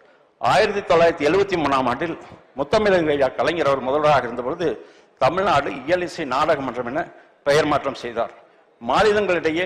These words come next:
கலைக்குழுக்களை பரிமாற்றம் செ-, கலைக்குழுக்கள் பரிமாற்றம் செய்தல், அகில இந்திய அளவில் கீழ்க்கண்ட மூன்று விருதுகள் வழங்கும் திட்டத்தின் கீழ்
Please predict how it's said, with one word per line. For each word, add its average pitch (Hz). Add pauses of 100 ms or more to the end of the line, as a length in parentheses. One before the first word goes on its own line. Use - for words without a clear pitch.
(160)
கலைக்குழுக்களை 151 (100)
பரிமாற்றம் 147
செ-, -
கலைக்குழுக்கள் 147 (180)
பரிமாற்றம் 143
செய்தல், 127 (640)
அகில 208
இந்திய 190
அளவில் 165
கீழ்க்கண்ட 196
மூன்று 190
விருதுகள் 151
வழங்கும் 139
திட்டத்தின் 151
கீழ் 180